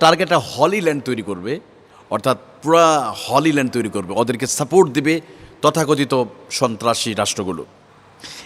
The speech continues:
এখন মুসলমানদের সময়, এখন আমাদের ঐক্যবদ্ধ হতে হবে। মুসলিম দেশগুলো এখন একত্রিত। কেন? দেখেন,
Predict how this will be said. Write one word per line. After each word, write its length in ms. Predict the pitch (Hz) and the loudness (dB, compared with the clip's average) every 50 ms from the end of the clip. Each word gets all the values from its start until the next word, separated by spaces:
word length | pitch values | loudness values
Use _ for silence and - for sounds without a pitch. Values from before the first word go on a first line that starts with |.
| - - | -8 -4
এখন 200 | 120 120 143 131 | -2 -2 0 0
মুসলমানদের 440 | 123 117 - 131 123 110 104 101 98 | 0 0 0 0 0 0 0 -2 -4
সময়, 340 | - - 87 95 98 - - - - - - | -6 -8 -10 -12 -14 -14 -18 -20 -10 -6 -4
এখন 280 | 135 139 - 170 175 156 - | -4 -2 0 -2 -2 0 0
আমাদের 380 | 117 123 131 135 131 131 135 120 - - - - - 196 | 0 2 2 2 2 0 -2 -4 -8 -12 -20 -10 -2 0
ঐক্যবদ্ধ 600 | 247 254 220 - - - 233 220 240 196 160 170 | 2 2 2 2 2 4 6 6 6 4 4 2
হতে 200 | 160 156 123 143 | 2 2 2 2
হবে। 100 | 135 117 | 2 2
মুসলিম 480 | 120 156 160 - - 202 226 226 208 160 | 2 0 -2 -2 -2 -2 -2 -2 0 0
দেশগুলো 380 | 143 170 151 131 143 156 156 | 0 0 0 0 2 4 4
এখন 320 | 147 143 - 170 202 214 - - - - - - - - - - - - - - - - - - | 4 2 2 -2 -2 -4 -6 -12 -20 -20 -20 -20 -20 -20 -20 -20 -20 -20 -20 -20 -20 -20 -10 -6
একত্রিত। 440 | - 143 - 175 170 175 170 151 - | -4 0 0 0 0 2 0 -2 -2
কেন? 280 | - - 185 202 214 190 | 0 0 2 2 2 4
দেখেন, 300 | 190 196 - 180 139 | 2 2 2 0 -2